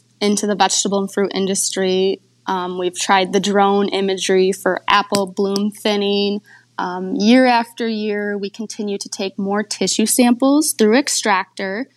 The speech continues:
Uh, that has helped us tremendously to see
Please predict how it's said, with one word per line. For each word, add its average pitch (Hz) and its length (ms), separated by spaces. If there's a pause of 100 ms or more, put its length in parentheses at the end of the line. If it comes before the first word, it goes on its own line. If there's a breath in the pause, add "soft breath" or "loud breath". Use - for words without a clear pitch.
(720)
Uh, 185 240
that 202 300
has 214 260
helped 208 400 (100)
us 196 220
tremendously 190 840
to 185 80
see 196 600